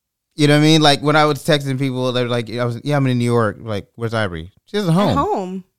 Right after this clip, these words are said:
Speaker 1: Like, she's like, she let you go to New York by yourself?
Speaker 2: Let you?
Speaker 1: Let?
Speaker 2: Yeah.
Speaker 1: Uh, no, I booked a ticket, and I said I was gonna, I <laughs> wanted to go to New York.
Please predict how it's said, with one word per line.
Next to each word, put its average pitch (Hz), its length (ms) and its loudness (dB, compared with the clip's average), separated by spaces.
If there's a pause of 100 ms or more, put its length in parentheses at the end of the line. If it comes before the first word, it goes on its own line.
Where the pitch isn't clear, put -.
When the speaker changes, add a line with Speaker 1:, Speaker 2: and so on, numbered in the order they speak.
(100)
Speaker 1:
Like, 156 220 2 (120)
she's 160 200 -4
like, 151 240 2
she - 240 -6
let 160 140 -4
you 143 80 -4
go 151 80 2
to 139 40 -2
New 143 100 2
York 147 120 0
by 139 80 0
yourself? 156 380 -4 (240)
Speaker 2:
Let 208 320 -12
you? 185 260 -10
Speaker 1:
Let? 190 480 2 (300)
Speaker 2:
Yeah. 185 480 -8
Speaker 1:
Uh, 135 340 2
no, 156 100 -2
I 160 60 2
booked 156 220 0
a 135 40 2
ticket, - 680 -6
and 131 120 2
I 139 60 4
said 135 160 -2
I 139 60 6
was 131 100 2
gonna, 131 260 0
I 135 60 2
<laughs> - 0 -
wanted 156 320 4
to 139 80 -6
go 151 240 4 (300)
to - 120 0
New 156 100 4
York. 147 460 2